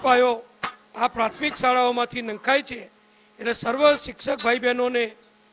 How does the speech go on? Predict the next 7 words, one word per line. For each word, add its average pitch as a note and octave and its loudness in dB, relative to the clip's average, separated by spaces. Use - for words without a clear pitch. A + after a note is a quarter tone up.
વાલીઓને B3 2
અને B3 0
વિદ્યાર્થીઓને A#3+ 0
હું A3+ -2
મહેસાણાના B3 2
ધારાસભ્ય B3+ 2
તરીકે A#3+ -4